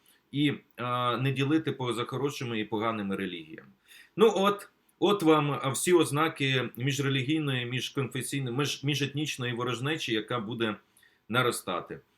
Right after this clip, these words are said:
І боротьба за халіфат буде втривати. Звичайно, марно сподіватися, що Путін таким чином зараз відмовиться від якихось своїх дій, а по відношенню безпосередньо, а,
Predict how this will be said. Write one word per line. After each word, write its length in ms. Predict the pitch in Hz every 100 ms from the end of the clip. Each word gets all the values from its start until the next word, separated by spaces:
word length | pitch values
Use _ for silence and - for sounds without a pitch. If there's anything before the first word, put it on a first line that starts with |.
| _ -
І 220 | 135 175
боротьба 720 | - - 120 120 131 117 143
за 120 | 127 123
халіфат 460 | 117 110 127 120
буде 200 | 104 113
втривати. 500 | 110 113 135 160 147
Звичайно, 500 | 107 120 - 127 123
марно 320 | 123 117 107
сподіватися, 680 | 95 110 101 107 95 95 104
що 220 | - 104
Путін 320 | 127 117 104 95
таким 320 | 98 110 101
чином 340 | 117 104 92
зараз 380 | 95 98 90 - _ - _ _
відмовиться 640 | 107 120 135 127 101 101 104
від 160 | 104
якихось 500 | 101 104 107 - 101
своїх 320 | - 123 147 147
дій, 300 | 180 208 196 _ _ _ _
а 300 | - 131 131
по 140 | 135 139
відношенню 580 | 139 143 139 135 127
безпосередньо, 920 | 120 127 131 120 127 123 120 120 113 - _ _ _ _ _ _ _ _ _ -
а, 1400 | 113 117 117 117 113 113 110 110 110 110 104 101 104 101